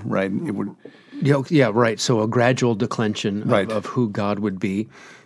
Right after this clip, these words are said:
Speaker 2: And, and, you know, if Jesus isn't the eternal Son, then there's gotta be three wills in the Godhead, right? The Father is supreme. He's always in charge because he's the Father. And the Son is,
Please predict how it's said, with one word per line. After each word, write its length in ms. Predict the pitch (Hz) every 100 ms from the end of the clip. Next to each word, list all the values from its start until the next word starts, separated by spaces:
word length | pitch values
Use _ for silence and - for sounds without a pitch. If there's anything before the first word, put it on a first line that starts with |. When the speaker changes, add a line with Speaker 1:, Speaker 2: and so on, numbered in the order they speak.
| -
Speaker 2:
And, 180 | 135 127
and, 340 | 117 107 104
you 60 | 139
know, 120 | 123
if 120 | -
Jesus 440 | 110 139 165 143
isn't 300 | 143 135 139
the 200 | 113 113
eternal 720 | 110 - - 131 127 127 131 123 _ _ _ _
Son, 640 | - - - 101 101 131 131 _ _ - - - - - _
then 440 | 107 110 107 107 113
there's 300 | 117 110 -
gotta 200 | 123 120
be 120 | 113
three 340 | - - 123
wills 680 | 107 110 98 76 - - - -
in 100 | 101
the 80 | 95
Godhead, 520 | 95 92 85 87 - - -
right? 220 | 107 120
The 80 | -
Father 440 | - 110 113 117
is 80 | 107
supreme. 560 | - - 104 98 98 - _ _ _ _ _ - -
He's 180 | 127
always 320 | 113 107 104 107
in 140 | 107
charge 580 | - 95 87 - - - - - -
because 300 | 120 - 98
he's 200 | 110 95
the 60 | -
Father. 420 | - 87 87 92
And 180 | 107 101
the 80 | 95
Son 400 | - 110 107 110
is, 380 | 101 98 -